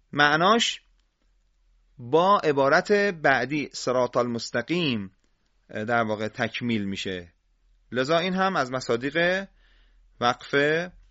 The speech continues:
قبیح محسوب می‌شه. «یخادعون الله.» روی یخادعون کسی وقف کنه، این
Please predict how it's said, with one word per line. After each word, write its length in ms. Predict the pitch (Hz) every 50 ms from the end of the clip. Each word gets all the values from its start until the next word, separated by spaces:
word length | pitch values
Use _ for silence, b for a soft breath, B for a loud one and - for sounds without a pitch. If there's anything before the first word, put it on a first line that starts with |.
| _ _ _ -
قبیح 420 | - 120 123 139 156 139 113 107
محسوب 460 | 110 101 98 - - - 95 90 98
می‌شه. 320 | 95 - - 95 87 - - - - _ _ _ _
«یخادعون 720 | - 170 165 - 190 190 190 175 190 185 196 233 254 240 220
الله.» 600 | 202 190 180 180 190 185 180 165 151 120 104 98 - _ _ _ _ _ _ _ _ _ -
روی 160 | 165 180 190
یخادعون 680 | 175 165 147 - 156 151 156 147 156 165 165 202 208 185
کسی 220 | 160 156 - 147
وقف 340 | 127 123 117 113 - - -
کنه، 400 | - 98 - 101 98 92 90 87 _ _ _ _ _ _
این 380 | - 143 156 160 170 175 170